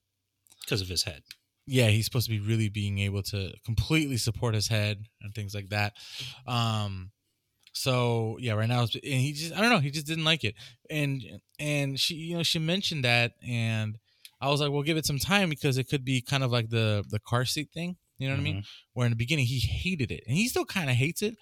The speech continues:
Speaker 2: But now, like, we, we found little ways to make him happy when he's getting in that seat. You know, make a sound, have him, like, make eye contact with you, make him laugh, whatever. And then he doesn't even notice he's in the car seat, and, and life goes on.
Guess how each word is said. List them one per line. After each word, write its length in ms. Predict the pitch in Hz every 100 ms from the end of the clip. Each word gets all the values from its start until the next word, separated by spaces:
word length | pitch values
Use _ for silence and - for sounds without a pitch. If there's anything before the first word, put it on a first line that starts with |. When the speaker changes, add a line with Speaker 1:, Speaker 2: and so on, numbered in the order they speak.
| - - _
Speaker 2:
But 100 | 165
now, 280 | 170 208 247
like, 280 | 214 165 131
we, 120 | 165 160
we 140 | 170
found 460 | - 160 156 175 156
little 260 | 151 151
ways 640 | 120 117 123 139 143 - - _ _ -
to 100 | 139
make 200 | 131 127
him 80 | 117
happy 640 | 95 117 117 147 143 147 _
when 480 | 113 113 123 139 139
he's 240 | 127 139 127
getting 260 | 139 143
in 140 | 139 143
that 200 | 143 -
seat. 240 | 151 160 _ _ _ -
You 120 | 117
know, 100 | 113
make 140 | 104 95
a 40 |
sound, 640 | - 165 151 143 139 135 -
have 140 | 117 113
him, 140 | 110
like, 160 | 104 -
make 200 | 107 120
eye 100 | 120
contact 380 | 127 117 123
with 180 | 113 107
you, 160 | 113 107
make 180 | 95 -
him 140 | 98
laugh, 300 | 107 110 107 -
whatever. 520 | 110 110 107 110 113 _ _ _ -
And 100 | 123
then 80 | 123
he 80 |
doesn't 240 | 123 131 120
even 180 | 113 110
notice 280 | 117 120 110
he's 100 | 107
in 80 |
the 60 | 101
car 200 | - 101
seat, 320 | - 110 104
and, 280 | 95 92 92
and 100 | 117
life 180 | 107 104
goes 160 | 123 120
on. 200 | 135